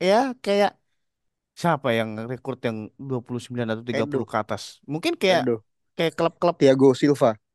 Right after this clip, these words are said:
Speaker 1: Ya, Thiago Silva gitu. Mungkin, ya, karena mung-, itu juga, eh,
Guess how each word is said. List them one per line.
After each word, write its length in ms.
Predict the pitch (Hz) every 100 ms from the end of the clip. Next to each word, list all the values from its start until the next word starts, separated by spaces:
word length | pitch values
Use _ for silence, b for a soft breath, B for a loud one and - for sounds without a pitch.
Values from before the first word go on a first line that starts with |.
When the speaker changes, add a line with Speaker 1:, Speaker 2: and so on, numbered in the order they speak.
| _ _ _ _ -
Speaker 1:
Ya, 320 | 127 143 135
Thiago 240 | 131 117 117
Silva 340 | 123 120 135 120
gitu. 180 | 113 - 117 110 _ _ _ _ _ _ _ - 170
Mungkin, 220 | 180 320 349 - _ _ _
ya, 140 | 135 143 147
karena 220 | 143 147 143
mung-, 180 | 143 -
itu 180 | 135 131 185
juga, 280 | 143 117 - _ _ _ _ _ _ _ _ _ -
eh, 280 | 117 117